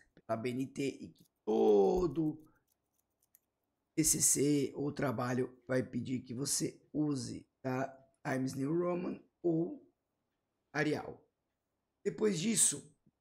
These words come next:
vou selecionar, posso manter selecionado, eu posso aumentar o tamanho.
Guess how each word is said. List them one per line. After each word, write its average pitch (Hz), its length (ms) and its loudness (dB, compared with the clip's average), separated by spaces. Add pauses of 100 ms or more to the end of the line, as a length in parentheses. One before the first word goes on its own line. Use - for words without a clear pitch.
(200)
vou - 80 -8
selecionar, 143 800 -4
posso - 240 -6
manter 131 180 -8
selecionado, 147 720 -2
eu 170 160 -2
posso 147 320 -2
aumentar 139 460 -6
o 123 80 -8
tamanho. 165 680 -4